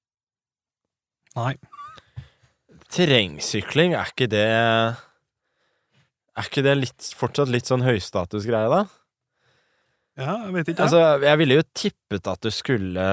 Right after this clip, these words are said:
Speaker 2: til, eh, til Viken, altså kanskje Busk-, ja, Buskerud er ikke høystatus, da. Kan være det. Eh,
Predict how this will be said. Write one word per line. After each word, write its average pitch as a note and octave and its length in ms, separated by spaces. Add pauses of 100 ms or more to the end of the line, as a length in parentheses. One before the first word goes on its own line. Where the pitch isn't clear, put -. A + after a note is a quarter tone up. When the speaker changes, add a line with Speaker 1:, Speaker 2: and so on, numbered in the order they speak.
Speaker 2:
til, F#2+ 420
eh, F#2+ 560
til A2 180
Viken, F2+ 480
altså G#2+ 160
kanskje G#2+ 280
Busk-, - 560
ja, - 120
Buskerud - 480
er - 80
ikke - 200
høystatus, - 580
da. - 60 (1200)
Kan - 240
være - 220
det. - 80 (760)
Eh, G2+ 960